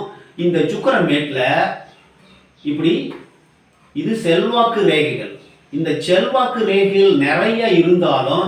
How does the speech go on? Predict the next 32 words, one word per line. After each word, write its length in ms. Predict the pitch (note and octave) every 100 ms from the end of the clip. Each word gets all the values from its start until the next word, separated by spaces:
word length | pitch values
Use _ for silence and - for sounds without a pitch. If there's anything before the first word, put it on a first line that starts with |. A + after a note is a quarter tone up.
| F3+
சுக்கிர 180 | F3+ A3
மேடு 200 | F#3 E3
நல்லா 140 | D#3
இருந்து 180 | E3 G3
இந்த 100 | F3 F3
செல்வாக்கு 380 | F#3 A#3 A#3 G#3
ரேகைகள் 220 | G3 F#3
இருக்குன்னு 260 | G3 B3+ C4
வச்சுங்க, 280 | G#3+ F3+ - - - - - - - -
அதுலயும் 580 | C#3+ E3+ G#3 G3 F3+ F#3+ F3+
தொடர்பு 380 | E3+ F3 E3 F#3+ -
அதிகமாகும். 840 | D3+ D3+ D3+ C3+ - - - - - - - - - _ -
சுக்கிர 380 | D3 D3 B3 C4+ G#3+
மேடு 240 | G3+ A#3+ A#3+ -
அதிகமா 460 | - F#3+ A3 A3 G#3+ D3+
இருந்தாவே, 440 | E3 G3+ F3+ D#3 C#3 C3+
உப்பாலா 340 | D3 - C#3+ C#3+ D#3+
இருந்தா, 280 | G3 F#3 - C3
எல்லா 180 | F3+ G3
மேட்லயும் 360 | E3+ F3 G3 -
உப்பாலா 380 | - G#3 G#3+ - B2 -
இருந்தாவே 460 | G#3 G#3 G3 - -
அவங்களுக்கு 420 | D#3 C#3 F3+ -
தொடர்பு 320 | D3+ F3 D3 C3+
இருக்கு. 240 | D3+ C3+ B2 - - -
ஆனா 140 | D#3+ C#3+
இருந்தாலும், 480 | C#3 C#3 C3 B2+ -
பெண்ணா 240 | C3 C#3 C#3+ C3+
இருந்தாலும் 440 | C3 B2 C#3+ F3+ - - - B2 D#3
எதிர்ப்பாலினத்துக்கு 840 | G#3 - D#3 D3+ C#3+ C3+ C3 C#3
மேல் 180 | F3+ F3+
ஒரு 100 | C3+